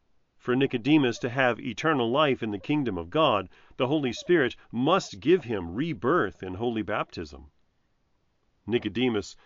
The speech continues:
could not comprehend this, so Jesus explained more. During the Exodus, the Israelites complained against God, and God sent venomous snakes to bite them as punishment.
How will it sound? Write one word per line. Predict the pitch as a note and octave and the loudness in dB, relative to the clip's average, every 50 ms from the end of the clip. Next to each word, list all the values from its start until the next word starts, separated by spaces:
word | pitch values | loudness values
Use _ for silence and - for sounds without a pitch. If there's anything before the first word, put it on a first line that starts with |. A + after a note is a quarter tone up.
| _ _ _ | _ _ _
could | - D3 C3 | -4 -2 0
not | A#2+ B2+ C3+ C3 - - | 0 0 0 0 -2 -4
comprehend | - B2+ - - A2+ G#2 G#2 C3+ F3+ F3+ A2+ | -4 -4 -2 -2 -4 -4 -2 -2 -4 -4 -6
this, | D2+ - - - - - - _ _ _ _ - _ _ _ _ _ _ _ _ _ | -10 -14 -18 -18 -20 -20 -20 _ _ _ _ -20 _ _ _ _ _ _ _ _ _
so | - - A2+ G#2 | -8 -6 -6 -4
Jesus | F2+ F#2+ B2 C3 B2 G2+ G#2+ G2 - - | -2 0 0 0 0 0 -4 -8 -8 -10
explained | - - - - - - G#2 G#2 F#2+ F#2 F#2 F#2 F#2 F2+ - _ | -12 -12 -12 -12 -10 -6 -4 -4 -4 -4 -4 -6 -8 -12 -14 _
more. | - A2 A2+ B2 A#2+ A2 F2+ C#2+ B1+ C2 - _ _ _ _ _ _ _ _ _ _ _ _ _ _ _ _ _ _ _ _ - G2+ | -4 0 2 4 4 2 0 -2 -8 -12 -18 _ _ _ _ _ _ _ _ _ _ _ _ _ _ _ _ _ _ _ _ -16 -6
During | F2 A#2+ A2+ A2 A#2+ B2 G#2 | -2 0 0 0 0 -2 -4
the | G#2+ G#2+ - | -8 -8 -6
Exodus, | - C#3+ C#3+ - - G#2 D#2 D#2+ E2+ - - - _ _ _ _ _ _ _ _ _ _ | -6 -8 -6 -6 -8 -8 -8 -10 -12 -14 -18 -20 _ _ _ _ _ _ _ _ _ _
the | A2 A2+ B2 - | -6 -4 0 2
Israelites | E3+ E3 C#3+ B2 A#2+ A2 A2 A2+ G#2+ G#2 - | 2 2 2 2 0 0 0 0 -2 -2 -4
complained | - - A#2+ A2 - - - F3 E3+ E3 E3 D#3+ D3 | -6 -6 -6 -6 -4 -2 0 2 4 4 4 2 0
against | C#3+ - D3+ D3 D3 - - B2 | -2 -2 -2 -4 -4 -6 -8 -6
God, | G#2+ D#3 D#3+ D#3+ C3 E2 C#2+ D2 D2+ _ _ _ _ _ _ _ _ _ _ _ _ _ _ _ - | -2 0 0 0 0 -2 -6 -12 -18 _ _ _ _ _ _ _ _ _ _ _ _ _ _ _ -16
and | F2 F2+ E2+ | -14 -12 -8
God | G2+ G2 F#2 F#2+ F2+ | -6 -4 -4 -4 -6
sent | - - - G#2+ F#2+ F#2+ | -8 -8 -8 -8 -8 -10
venomous | F2 E2+ G#2+ A#2 A#2 A2 G2+ G2 - - | -4 -2 0 0 0 0 -2 -4 -6 -6
snakes | - B2 B2 A#2+ A2 - - | -4 -2 -2 -2 -4 -6 -8
to | - G#2 | -10 -10
bite | E2+ - - B2+ D3+ D3 - | -6 -2 0 0 0 -2 -4
them | - E2 D#2 F2 | -8 -10 -10 -10
as | F2+ - | -10 -12
punishment. | - - D3 D#3+ D#3 B2+ - - - - - _ | -8 -4 -4 -2 -2 -4 -6 -10 -16 -20 -20 _